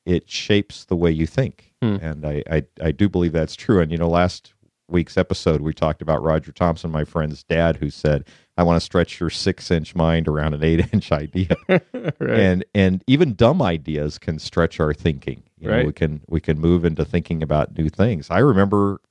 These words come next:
Speaker 1: the first time I heard about Twitter, I thought, "What a dumb <laughs> idea."
Speaker 2: Really? Why?
Speaker 1: Well, who wants to spend time telling everybody that I'm having coffee at,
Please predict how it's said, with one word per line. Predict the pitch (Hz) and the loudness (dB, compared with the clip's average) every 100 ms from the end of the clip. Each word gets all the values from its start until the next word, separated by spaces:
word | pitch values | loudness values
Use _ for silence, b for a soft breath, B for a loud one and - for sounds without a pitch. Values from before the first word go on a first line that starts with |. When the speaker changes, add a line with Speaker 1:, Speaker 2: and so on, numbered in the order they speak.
| - | -16
Speaker 1:
the | 92 | -6
first | - 123 - | 0 0 0
time | - 113 104 101 | -4 -2 0 0
I | 92 | 0
heard | 87 95 | 2 2
about | 87 82 - | 2 0 -2
Twitter, | - 147 - - _ _ _ _ _ _ _ _ _ | -2 -2 -2 -10 _ _ _ _ _ _ _ _ _
I | - | -4
thought, | - 95 - _ | 0 2 0 _
"What | - 95 123 151 - | -2 2 2 2 -4
a | 80 69 - | -4 -6 0
dumb | 98 104 110 117 | 2 4 2 -2
<laughs> | |
idea." | 90 92 90 95 127 90 80 _ | -4 -2 0 2 2 0 -4 _
Speaker 2:
Really? | 113 127 269 240 | 0 2 4 2
Why? | 113 190 101 104 | 2 0 -2 0
Speaker 1:
Well, | 117 120 | 4 4
who | - 170 | 4 2
wants | 240 196 175 - | 2 2 0 -2
to | 151 | -4
spend | - - 120 131 | -4 0 2 2
time | - 104 104 104 | -2 -2 -2 -2
telling | - 104 104 101 | 0 2 2 0
everybody | 92 95 87 90 90 | 2 2 4 4 2
that | 90 | 2
I'm | 87 87 | 0 0
having | 87 90 92 87 | -2 0 0 0
coffee | - - 104 101 90 73 69 67 | -2 -4 -2 -2 -2 -4 -6 -6
at, | 73 69 | -6 -8